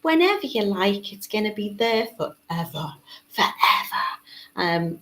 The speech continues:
on, on the wonderful world of the internet, you can find us on YouTube, you can find us on Facebook, you can find them on the website. So if you are looking at the website,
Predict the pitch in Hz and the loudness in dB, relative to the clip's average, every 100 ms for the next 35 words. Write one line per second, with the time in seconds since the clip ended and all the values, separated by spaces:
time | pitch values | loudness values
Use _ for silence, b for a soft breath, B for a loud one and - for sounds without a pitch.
0 | - 277 262 247 269 269 269 277 269 262 | 4 6 6 4 4 4 4 4 4 2
1 | 247 226 233 226 220 226 233 226 226 226 | 0 2 2 2 0 -2 -2 -2 0 0
2 | - - - 233 220 214 214 220 247 240 | -2 -8 -4 0 0 0 0 0 0 0
3 | 254 247 254 - 214 - - 240 240 233 | 0 0 -4 -8 -10 -8 -4 -2 0 -2
4 | 226 - 277 277 294 285 - B B - | -4 0 0 2 2 2 -2 B B 6
5 | 415 330 320 277 269 254 247 240 240 233 | 6 6 4 4 6 4 2 2 2 2
6 | 226 214 208 208 302 311 - 294 294 277 | 0 0 0 2 2 2 2 2 2 -2
7 | 277 285 285 269 262 233 240 233 220 - | 2 6 6 6 0 -4 0 2 2 0
8 | 233 226 | 0 0